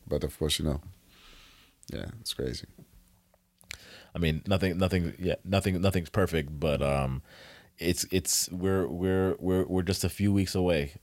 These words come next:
Speaker 2: of, of, of seeing what is going to, to happen,
Speaker 1: Yeah,
Speaker 2: um,
Speaker 1: yeah.
Speaker 2: in, in, in, in, in this, in this place. Uh, bless you.
Speaker 1: Thank you.
Speaker 2: Um, uh, and, and,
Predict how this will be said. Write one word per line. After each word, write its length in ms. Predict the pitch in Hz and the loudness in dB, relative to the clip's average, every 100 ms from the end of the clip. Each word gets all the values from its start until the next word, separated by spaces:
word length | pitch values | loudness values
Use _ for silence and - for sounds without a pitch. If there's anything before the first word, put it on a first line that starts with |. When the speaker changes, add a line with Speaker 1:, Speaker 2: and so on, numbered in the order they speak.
| - | -6
Speaker 2:
of, 460 | 80 78 76 71 - | 0 2 0 -4 -2
of, 260 | 78 71 | 0 0
of 140 | - 76 | -2 -4
seeing 460 | - 85 80 76 | 0 0 2 0
what 200 | 76 85 - | 2 0 2
is 220 | 78 73 | -2 -2
going 380 | 82 80 78 78 | 0 2 2 -2
to, 520 | - 82 78 78 76 - - - _ _ | -2 0 2 2 0 -6 -20 -20 _ _
to 80 | - | -8
happen, 500 | 80 90 82 69 - - - | 0 0 2 -2 -6 -8 0
Speaker 1:
Yeah, 80 | 95 | 2
Speaker 2:
um, 220 | 69 67 | 2 0
Speaker 1:
yeah. 80 | 82 | -2
Speaker 2:
in, 160 | - 69 | -2 -2
in, 140 | 60 73 | -2 -2
in, 200 | - 73 - | -2 -4 -2
in, 120 | 76 | -2
in 160 | - 73 | -2 -2
this, 180 | 73 - | -2 -2
in 140 | 80 | -4
this 120 | 76 | -4
place. 420 | - 87 104 - - - - 269 - - - - _ - - - 92 - | -2 0 0 -2 -12 -20 -18 -16 -16 -16 -16 -16 _ -12 -12 -12 -10 -6
Uh, 100 | 87 - - | -6 -8 -10
bless 180 | 80 73 | -6 0
you. 180 | 92 117 - - - - - | 2 0 -2 -18 -20 -20 -4
Speaker 1:
Thank 220 | 87 80 | 0 2
you. 60 | 76 | 2
Speaker 2:
Um, 180 | 71 - - - 85 | 0 -6 -18 -8 -2
uh, 420 | 78 - - 73 - | -2 -2 -6 -8 -4
and, 480 | 92 85 82 80 76 - - - | 0 0 0 0 -4 -8 -14 -4
and, 360 | 82 78 73 | -2 0 -4